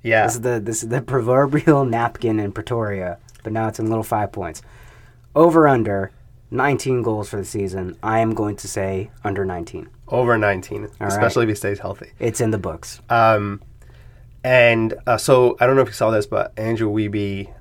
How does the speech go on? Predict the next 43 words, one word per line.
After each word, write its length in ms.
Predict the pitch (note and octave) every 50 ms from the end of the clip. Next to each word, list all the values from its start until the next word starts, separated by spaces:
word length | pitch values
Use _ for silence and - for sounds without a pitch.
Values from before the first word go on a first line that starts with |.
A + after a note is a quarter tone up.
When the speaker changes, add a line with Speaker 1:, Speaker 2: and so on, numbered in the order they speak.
| - -
Speaker 1:
um, 560 | G2 G2 G2 F#2+ F#2+ F#2 F#2 F#2+ G2 - - -
put 220 | - B2+ A2+ - - - - - - - -
Chicharito 640 | - - A#2 G#2+ - A2 A2 G#2 - A#2+ G#2 G2+
as 80 | G2+ -
the 80 | -
second 500 | - - - A2+ G2+ - B2+ A#2 G#2+ G2+
biggest 340 | G#2 G#2+ G#2+ A2 G#2+ G#2 -
signing 300 | - F#2+ G2 G2 G2 F#2+
in 100 | G2 G2
M 160 | G2 G2 F#2+ F#2
L 100 | F#2+ G2
S 160 | F#2 - -
history 400 | - G2 - - B2 C#3+ D3+ D3 - - - - -
after 160 | - - A2 G#2 G#2
Speaker 2:
I 80 | G#2 G2+
Speaker 1:
Beckham. 40 | F2+
Speaker 2:
did 180 | - G2+ F#2+
see 180 | - - G2+ E2+
that. 280 | D#2+ D#2+ D#2+ D#2 - - - - - - - - - -
Speaker 1:
Um, 640 | F#2+ G2+ G2+ G2 F#2+ F#2+ F#2+ F#2 F#2 F2+ F2+ - - - - - - - - - - - - - - -
Speaker 2:
How 100 | - A#2+
do 60 | G#2
you 60 | G2+
feel 140 | F#2 A2 G2
about 220 | F2 F2+ F2 E2+ -
that? 220 | - F#2+ - - - - - -
Speaker 1:
I, 520 | A#2 B2+ C3+ C#3 C#3 C3 C3 C3 - - - - - - - - - - -
I 100 | A#2+ A#2+
don't 180 | B2+ D3+ D#3 D3+
think 160 | D#3 C#3 C3+
he's 180 | - C3+ B2+ C3+
number 800 | C3+ C3 B2+ C3+ C3 C3 C3 B2+ B2+ B2+ C3 B2+ B2+ B2+ B2+ B2 - - - -
two. 600 | - - - - - - D#3 E3 F#3 G3 F#3 - - -
He's 140 | D3 G3+ -
pro-, 180 | - - - -
he's 180 | - E3 F#3 - - - - - - -
pretty 160 | - - C4+
close. 240 | - G#2 G#2 - -
He 80 | E3+ D#3+
might 160 | G3 G3+ G3
be 80 | D3
number 200 | A2+ A2+ G#2+ G#2
two. 320 | G2 - - G#2 F#2+ G2